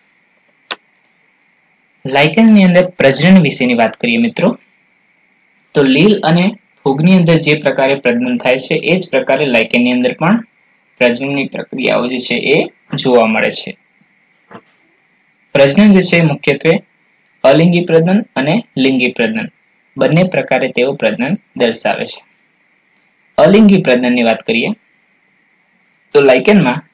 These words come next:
કન્યા બીજાણુ એટલે કે ઓડિયોસ્પોર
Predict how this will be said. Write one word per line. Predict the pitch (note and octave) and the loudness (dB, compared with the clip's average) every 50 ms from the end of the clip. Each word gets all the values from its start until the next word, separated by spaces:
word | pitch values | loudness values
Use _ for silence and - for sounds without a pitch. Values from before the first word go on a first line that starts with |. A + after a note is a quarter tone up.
| _ _ _ _ _ _ _ _ _ _ _ _ _ - | _ _ _ _ _ _ _ _ _ _ _ _ _ 2
કન્યા | D#3 D#3 F3 G3 A3+ G#3 | 4 6 6 6 6 4
બીજાણુ | D#3+ C#3 B2+ B2+ A#2+ A2+ A2 A2+ A#2 - _ _ _ _ _ | 4 2 0 0 -2 -2 -2 -4 -8 -12 _ _ _ _ _
એટલે | C3 C3 C#3+ D3 | -2 -2 0 0
કે | D3 F3+ A3+ D4 - _ _ _ _ _ _ _ _ _ - | 0 0 -2 -2 -4 _ _ _ _ _ _ _ _ _ -4
ઓડિયોસ્પોર | C#3+ D3 D3 D#3 D#3+ E3+ G3 - - - - A#2 A2+ A#2+ - | -2 0 2 4 4 2 2 0 -4 -4 -4 -2 -2 -2 -4